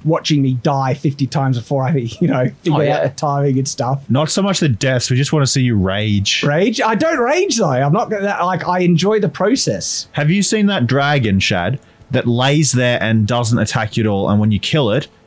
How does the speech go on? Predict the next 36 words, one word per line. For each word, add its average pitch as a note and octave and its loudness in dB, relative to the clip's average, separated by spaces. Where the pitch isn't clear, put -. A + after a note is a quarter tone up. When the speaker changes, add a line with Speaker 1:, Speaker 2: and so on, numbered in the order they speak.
Speaker 3:
uh, G2+ -2
it G2 -4
gives A2 -2
you G#2+ 2
seventy-five A2 -2
thousand F#2+ -2
points. D2+ -4
Speaker 1:
I A#2 -10
have A2 -10
not D#3+ -4
seen G#2+ -10
it. - -20
Speaker 3:
You F#2+ -2
have F#2+ 0
not B2 0
seen D3+ 0
that? G3 -2
Speaker 1:
I've A#2+ -14
not - -16
seen D3+ -6
it. C3+ -8
Speaker 3:
Okay. C#3 -2
It's A#2 -4
near, C#3+ 0
you C3 0
can C3 2
get D3 0
there. C3+ 2
It's A2+ -2
really C3 0
close B2+ -2
to B2+ -2
the G#2+ 0
original G2+ 0
farming F#2+ -2
spot. D2+ -4